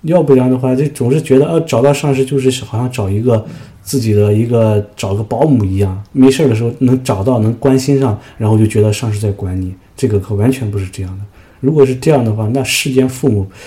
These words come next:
管我们管得更好，那能让我们解脱吗？不行，对不对？所以大家在这个五种他圆满当中，好好的观察一下自己，在这个当中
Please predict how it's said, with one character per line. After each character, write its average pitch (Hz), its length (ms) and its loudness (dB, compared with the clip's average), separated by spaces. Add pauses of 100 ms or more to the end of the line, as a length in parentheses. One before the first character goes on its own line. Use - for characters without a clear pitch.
(520)
管 113 220 2
我 104 140 2
们 107 260 2
管 101 180 -4
得 107 120 0
更 117 260 -2
好， - 240 -10
那 120 140 -4
能 113 260 0
让 120 160 -2
我 104 80 -2
们 101 160 -2
解 - 220 -12
脱 101 160 -10
吗？ 98 160 -8 (560)
不 147 80 0
行， - 180 -8 (580)
对 104 140 -8
不 95 60 -4
对？ 92 120 -10 (300)
所 156 140 0
以 - 20 4
大 160 160 2
家 156 140 2
在 147 280 -2 (840)
这 135 120 -4
个 113 120 0
五 123 160 4
种 127 160 2
他 - 180 0
圆 143 160 4
满 101 160 0
当 101 180 0
中， 101 220 -4 (1700)
好 - 220 -4
好 143 120 4
的 151 120 4
观 135 240 0
察 123 120 -4
一 113 80 -2
下 113 120 -2
自 110 180 -10
己， - 200 -14 (500)
在 - 120 -2
这 131 140 2
个 123 80 2
当 113 220 -2
中 113 200 -2